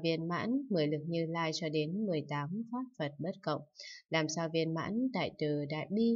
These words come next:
đại hỷ, đại xả, làm sao viên mãn pháp không quên mất, tánh luôn luôn xả, làm sao viên mãn trí nhất thiết, trí đạo tướng, trí nhất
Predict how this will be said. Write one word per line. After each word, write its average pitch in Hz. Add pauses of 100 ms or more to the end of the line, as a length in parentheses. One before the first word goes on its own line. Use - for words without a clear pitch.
(100)
đại 147
hỷ, 143
đại 139
xả, 147 (480)
làm 165
sao 165
viên 165
mãn 175 (120)
pháp 233
không 160
quên 160
mất, 233 (200)
tánh 151
luôn 202
luôn 156
xả, 156 (460)
làm 165
sao 165
viên 165
mãn 190
trí 156
nhất 233 (120)
thiết, 277 (140)
trí 165
đạo 170 (100)
tướng, 165
trí 156
nhất 226